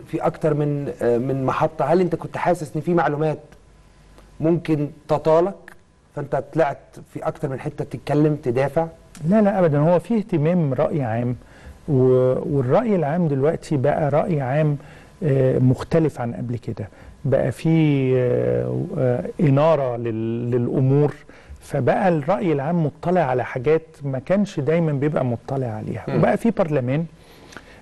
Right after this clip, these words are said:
Speaker 2: بيوضح وبيناقش قضايا معينة، فبقى في اهتمام كبير. ده اللي بيخلي اللي حضرتك بتقول عليه الاهتمام الإعلامي، اللي بقى كان قبل كده في اهتمام إعلامي فقط،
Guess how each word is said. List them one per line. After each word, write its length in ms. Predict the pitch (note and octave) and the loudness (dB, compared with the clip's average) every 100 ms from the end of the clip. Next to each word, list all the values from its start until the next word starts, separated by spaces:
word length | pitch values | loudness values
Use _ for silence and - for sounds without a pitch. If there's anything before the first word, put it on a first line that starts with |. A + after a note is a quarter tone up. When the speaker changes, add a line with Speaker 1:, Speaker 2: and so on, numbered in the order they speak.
| - | -2
Speaker 2:
بيوضح 760 | C3 D3 D#3 D3+ C#3 C3 - | 2 4 4 0 -2 -6 -6
وبيناقش 920 | C#3+ C3 B2 C3 B2+ E3 - B2+ - - | -4 -4 -2 -4 -2 -2 -4 -10 -12 -6
قضايا 420 | C#3 C#3 D3+ C#3 | -4 2 2 2
معينة، 600 | B2+ A2+ A#2+ B2 C#3+ D#3 - - - - | -2 -6 -4 -2 -2 -2 -6 -20 -20 -20
فبقى 320 | - D#3 G3+ A3 | -4 0 2 0
في 140 | A3 | -2
اهتمام 320 | F3+ F#3 F3 | -2 0 -2
كبير. 360 | E3 C#3+ C3 C3 | -2 -4 -4 0
ده 120 | F#3 | 0
اللي 160 | A#3+ A#3 | 2 2
بيخلي 720 | F#3+ - F#3+ F#3+ F#3+ G3 F3+ | -2 0 0 2 2 0 0
اللي 200 | D3 C#3 | -2 -4
حضرتك 400 | D3 D3 E3+ C#3+ | -2 0 0 -2
بتقول 360 | B2+ - E3+ | -2 -2 0
عليه 500 | C#3+ B2+ C#3 D#3+ D3+ | 0 0 0 0 0
الاهتمام 760 | C#3+ C3+ - A2+ D3+ D3 E3 E3 | -2 -2 -4 -2 0 2 2 2
الإعلامي، 840 | D#3+ D#3+ E3+ A#2+ C3 C#3+ E3 F#3+ - - - - | 2 2 2 0 2 2 2 -2 -4 -16 -20 -2
اللي 160 | D3+ D3 | 2 4
بقى 460 | E3 G#3+ G3 F#3+ - - _ _ - | 2 2 0 -2 -4 -18 _ _ -6
كان 180 | C#3+ | -4
قبل 140 | D3+ D#3+ | -2 -2
كده 220 | G3 G3+ | 0 0
في 160 | G3 E3+ | 0 -4
اهتمام 400 | - D#3+ E3+ F#3 | -2 0 0 0
إعلامي 440 | C#3 C#3 D#3 D3 | 0 2 2 2
فقط، 360 | - C#3+ - | -2 -6 -4